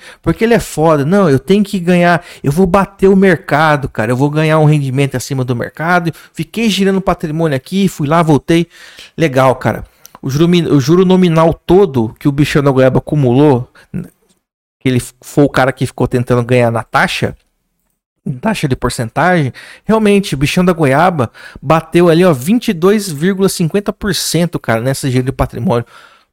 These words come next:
Parabéns pro bicho da goiaba, cara. Só que aconteceu o seguinte, meus senhores. Desses vinte e dois vírgula cinco por cento que o bichão da goiaba ficou gerando patrimônio, dezenove por cento da rentabilidade ele perdeu.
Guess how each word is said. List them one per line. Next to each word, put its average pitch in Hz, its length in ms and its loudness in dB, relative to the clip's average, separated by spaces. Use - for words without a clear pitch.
Parabéns 190 760 0
pro 202 120 -8
bicho 180 300 -2
da 175 100 0
goiaba, 170 460 2
cara. 98 260 -4
Só - 160 -6
que - 80 -6
aconteceu 202 480 0
o 202 40 2
seguinte, 196 520 -2
meus 147 160 0
senhores. 117 540 -2
Desses 196 460 0
vinte 190 240 0
e - 20 -6
dois 170 500 0
vírgula 156 460 0
cinco 202 400 -6
por 170 220 -4
cento 165 400 -2
que - 80 -16
o 139 40 -14
bichão 147 320 -2
da 143 120 0
goiaba 123 600 2
ficou 139 320 -2
gerando 135 240 0
patrimônio, 135 760 -2
dezenove 165 600 2
por 196 180 0
cento 175 240 0
da 175 80 2
rentabilidade 160 640 2
ele 160 100 2
perdeu. 160 680 0